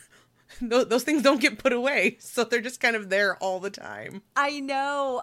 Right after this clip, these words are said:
Speaker 2: Oh, well, you need to go to Spirit because I thought of you. So what's really cool is, like, all the Halloween costumes now come with, like, a purse.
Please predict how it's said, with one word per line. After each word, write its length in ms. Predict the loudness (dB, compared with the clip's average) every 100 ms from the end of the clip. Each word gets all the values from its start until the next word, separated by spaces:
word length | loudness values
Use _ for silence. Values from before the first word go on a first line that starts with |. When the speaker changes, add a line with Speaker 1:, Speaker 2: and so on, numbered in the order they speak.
| 0
Speaker 2:
Oh, 260 | 0 0 -2
well, 120 | -6
you 200 | -6 -6
need 160 | -6 -4
to 80 | -4
go 120 | -4
to 60 | -6
Spirit 300 | -4 -4 -4
because 160 | -6
I 60 | -6
thought 220 | -2 -4
of 80 | -4
you. 200 | -16 -18 _ _ _ _ _ _ _ -20
So 220 | -6 -4
what's 260 | -4 -8 -8
really 300 | -6 -4 -6
cool 500 | -8 -8 -4 -4 -6 -12 _ _ _
is, 220 | -6 -4
like, 220 | -6 -6 0
all 300 | 2 2 0
the 240 | -6 -14 -16
Halloween 540 | -6 -4 -4 -8 -12
costumes 480 | -8 -8 -8 -14 -10
now 180 | -4 -4
come 220 | -6 -12
with, 120 | -10 -10
like, 180 | -10
a 60 | -12
purse. 760 | -14 -16 -10 -8 -10 -14 -20